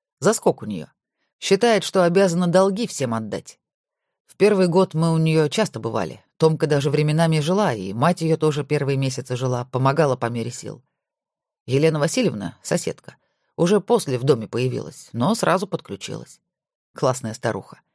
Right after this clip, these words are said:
Ещё дядька у неё есть, вернее, не у неё, а у Фёдора. Но это всё равно. Правда, он не молодой уже, но тоже помогает. Нормальное ж дело, да?" А она решила, что по гроб жизни всем обязана. Обязана.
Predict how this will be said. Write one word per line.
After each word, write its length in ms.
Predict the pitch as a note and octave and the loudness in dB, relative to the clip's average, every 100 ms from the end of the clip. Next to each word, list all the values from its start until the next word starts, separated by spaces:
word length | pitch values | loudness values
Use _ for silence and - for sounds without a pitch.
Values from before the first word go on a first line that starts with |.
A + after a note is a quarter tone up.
| _ _ _ _ _ _ | _ _ _ _ _ _
Ещё 280 | B2 D#3 A#3 | -4 2 2
дядька 340 | C#3 D#3+ - | 4 2 2
у 60 | C#3 | -2
неё 220 | B2+ C3 | 0 -2
есть, 440 | A#2+ A#2 - - _ | -2 -6 -8 -16 _
вернее, 360 | B2 C3 C3 A#2+ | -2 0 0 2
не 120 | B2+ | 2
у 60 | |
неё, 320 | D3 E3+ G3+ F3 | 2 2 4 2
а 220 | A2 G2+ | 2 -4
у 80 | G#2+ | -6
Фёдора. 500 | - F3 - - - _ _ | -2 -2 -2 -10 -16 _ _
Но 220 | D#3+ F#3+ | -4 2
это 260 | G#3+ E3+ C3+ | 2 2 0
всё 160 | B2+ D3+ | 0 -4
равно. 300 | A2+ G#2+ - _ _ _ _ _ - | -4 -8 -12 _ _ _ _ _ -2
Правда, 300 | D#3 C#3 C3+ | 0 2 2
он 140 | B2+ | 2
не 60 | C3 | 0
молодой 400 | C#3+ F3+ G3+ G#3 | 2 2 4 2
уже, 260 | - F#2 - _ | 0 -8 -14 _
но 180 | C#3 B3 | -2 0
тоже 220 | - G#3 | 2 0
помогает. 680 | G#3+ G3 E3+ D#3 D3+ C#3 - _ _ _ _ _ | 2 0 2 2 0 -2 -10 _ _ _ _ _
Нормальное 480 | A2+ A2 A2 F3 D3 | -4 -2 0 0 0
ж 100 | A2 | -2
дело, 260 | A2+ G2 | -4 -2
да?" 200 | G2+ B2 - _ _ _ _ _ _ _ | 0 -2 -2 _ _ _ _ _ _ _
А 160 | - A2 | -6 0
она 180 | F3+ | 2
решила, 460 | B3+ F#3 G3+ B3 A3 | 2 0 2 4 4
что 180 | - - | 0 -4
по 120 | C3 | -4
гроб 300 | A#2 G3 E3 | 0 0 0
жизни 440 | C3 C3+ G3+ F#3+ | -2 0 2 0
всем 220 | E3+ - D#3+ | -2 -2 -2
обязана. 580 | A#2 G#2+ A2 D#2+ - _ _ _ | 0 -2 -4 -6 -16 _ _ _
Обязана. 840 | - G2 G#2 B2+ D#3+ D#3+ B2 A2+ | -12 -8 0 2 4 2 -2 -8